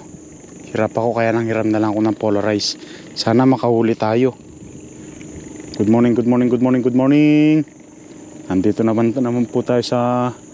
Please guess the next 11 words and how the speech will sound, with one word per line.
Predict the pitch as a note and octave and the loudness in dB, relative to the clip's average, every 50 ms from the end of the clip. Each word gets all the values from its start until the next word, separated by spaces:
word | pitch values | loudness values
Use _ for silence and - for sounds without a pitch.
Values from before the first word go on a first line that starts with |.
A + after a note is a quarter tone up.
| - - - - - - - - | -20 -20 -20 -20 -20 -20 -8 -4
maraming | A#2+ A2 A#2 A#2+ A#2+ A#2+ B2 A#2+ A#2+ A#2+ A#2+ B2 B2 B2 B2 A#2+ | -2 0 0 0 2 2 2 2 2 2 2 0 0 0 0 0
mga | A#2+ A#2+ A#2 A#2+ A#2+ | -2 0 0 -2 -2
isda. | - - D3 D#3 D3+ - | -4 -2 0 0 0 -2
Kaso | - - A#2 A#2 A#2 - D3+ D3 C3+ B2+ A#2+ | -4 -6 -6 -6 -4 -2 0 2 2 2 2
dito | A2 G#2+ A2 G#2 - | 0 -2 -4 -4 -4
sa | - - A2+ | -6 -6 -4
kabila, | A2 A2 A2+ A2+ B2 A#2+ | -2 -2 0 2 2 0
dito | A2+ A2 A2+ - - | 2 0 -2 0 0
nagpapatuyo | C#3+ C3 A2+ - - A#2 G#2+ - A2+ A2 - A2 A2 G#2+ G#2 G2+ | 0 0 0 -2 -2 -4 -2 -2 -4 -4 -2 -2 -2 -2 -2 -4
sila, | - - B2 B2+ C3+ | -4 -2 0 0 2
oh. | C3 C3+ D#3 | 0 0 -2